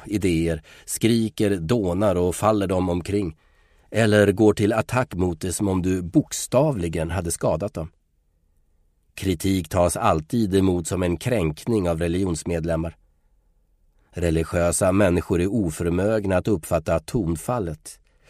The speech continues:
i vilket den verkliga kränkningen huserar. Här kommer några exempel på religioner. Socialism, kapitalism, feminism, sexism,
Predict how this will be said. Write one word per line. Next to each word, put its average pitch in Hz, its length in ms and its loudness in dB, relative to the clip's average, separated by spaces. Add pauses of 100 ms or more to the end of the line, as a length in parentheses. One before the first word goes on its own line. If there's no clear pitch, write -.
(160)
i 98 120 -2
vilket 90 440 0
den 87 220 2
verkliga 92 600 0
kränkningen 78 640 -2
huserar. 76 520 -6 (1600)
Här 110 280 4
kommer 101 380 4
några 95 340 4
exempel 85 500 0
på 90 160 -4
religioner. 82 520 0 (600)
Socialism, 101 720 0 (460)
kapitalism, 90 800 -2 (440)
feminism, 98 800 0 (300)
sexism, - 720 -2